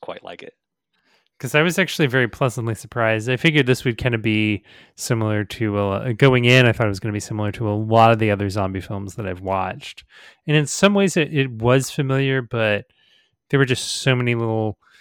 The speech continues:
Speaker 2: uh, unique touches that, uh, it felt very fresh.
Speaker 1: Yeah, it's a film with a lot of character.
Speaker 2: Absolutely. So that's our show for the night.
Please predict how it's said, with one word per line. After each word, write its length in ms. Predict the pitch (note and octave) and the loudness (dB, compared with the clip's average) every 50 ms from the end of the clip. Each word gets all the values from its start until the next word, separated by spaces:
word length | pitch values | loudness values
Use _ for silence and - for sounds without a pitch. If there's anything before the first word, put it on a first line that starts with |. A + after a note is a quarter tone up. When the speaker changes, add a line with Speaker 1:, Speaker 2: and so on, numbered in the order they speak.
| _ _ _ _ _ _ _ _ _ _ _ _ _ _ _ _ _ _ _ _ _ _ _ _ _ _ - A#2+ | _ _ _ _ _ _ _ _ _ _ _ _ _ _ _ _ _ _ _ _ _ _ _ _ _ _ -12 -8
Speaker 2:
uh, 60 | A2+ | -6
unique 560 | G#2+ G#2 G#2 G#2 A2+ A#2 A#2 A#2 A#2 A2 - - | -6 -6 -4 -4 -4 -2 -2 -2 -2 -4 -6 -10
touches 800 | - - - C3+ - - - G#2 F#2+ F#2+ F2+ - - - - _ _ _ _ _ _ _ | -6 -2 -2 -2 -2 -4 -6 -6 -6 -8 -10 -12 -14 -16 -20 _ _ _ _ _ _ _
that, 380 | - A2 G#2 G2+ G2 G2+ - - _ _ _ _ - | -4 -2 -2 -2 -2 -4 -6 -10 _ _ _ _ -12
uh, 240 | A2 G#2 G2+ G2 G#2+ | -10 -10 -8 -8 -8
it 140 | A2 A2 G2+ | -8 -10 -8
felt 180 | - D3 C#3 B2+ | -6 -8 -6 -4
very 240 | A#2+ B2 A#2 G#2 | -4 -4 -4 -6
fresh. 840 | G2+ - - - - - - A#2+ G#2+ F#2 - - - - - - - _ _ _ _ _ _ _ _ _ _ _ _ _ _ _ _ _ _ _ _ _ _ _ _ | -8 -12 -18 -20 -18 -10 -8 -8 -8 -8 -8 -12 -12 -12 -12 -12 -14 _ _ _ _ _ _ _ _ _ _ _ _ _ _ _ _ _ _ _ _ _ _ _ _
Speaker 1:
Yeah, 180 | - G2+ F#2+ F#2 | -12 -10 -10 -10
it's 220 | G2 G2 - - | -10 -10 -12 -12
a 40 | - | -8
film 200 | - E3+ D3+ C#3+ | -6 -4 -4 -4
with 100 | C3 A2+ | -4 -4
a 40 | A2 | -4
lot 120 | G#2+ G#2 | -4 -4
of 80 | G2 - | -4 -6
character. 480 | - G#2+ G2+ G2 - - G#2+ A2 G2+ - _ _ _ _ _ _ _ _ _ _ _ _ _ _ _ _ _ _ _ - - _ _ _ - | -8 -8 -8 -8 -10 -14 -18 -18 -18 -20 _ _ _ _ _ _ _ _ _ _ _ _ _ _ _ _ _ _ _ -20 -20 _ _ _ -12
Speaker 2:
Absolutely. 760 | B2 G#2+ G#2+ A2 - - A2+ G#2+ G#2+ A2+ A#2 A#2 G#2+ G#2 G#2+ A2 _ _ _ _ _ _ _ _ _ _ _ _ _ _ _ _ _ _ _ _ _ - - - - - _ | -10 -10 -10 -10 -10 -8 -6 -6 -6 -6 -6 -6 -6 -8 -8 -10 _ _ _ _ _ _ _ _ _ _ _ _ _ _ _ _ _ _ _ _ _ -20 -20 -20 -20 -20 _
So 380 | - - - D#3+ D3+ C#3+ D3 - | -6 2 6 6 6 6 6 2
that's 420 | B2+ G#2+ G2+ G#2+ A#2 C#3 D3 - - | -4 -4 0 2 2 2 2 2 0
our 120 | D#3+ D3+ | 0 2
show 180 | - - C3 C3 | 2 2 2 2
for 140 | - - | 2 0
the 100 | C3 B2 | -2 -2
night. 360 | B2 B2+ D3 F3 F#3+ - - | -2 -2 -4 -4 -6 -10 -14